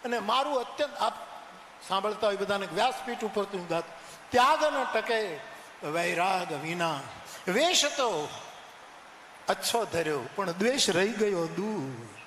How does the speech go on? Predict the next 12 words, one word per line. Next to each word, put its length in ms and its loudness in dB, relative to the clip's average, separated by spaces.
આ 40 2
મુક્તાનંદ 540 2
સ્વામીના 380 0
શબ્દો 300 -2
મારા 300 4
નથી, 440 -2
આ 160 4
એક 100 2
મહાન 340 4
પુરુષના 520 0
શબ્દો 480 0
છે. 180 -6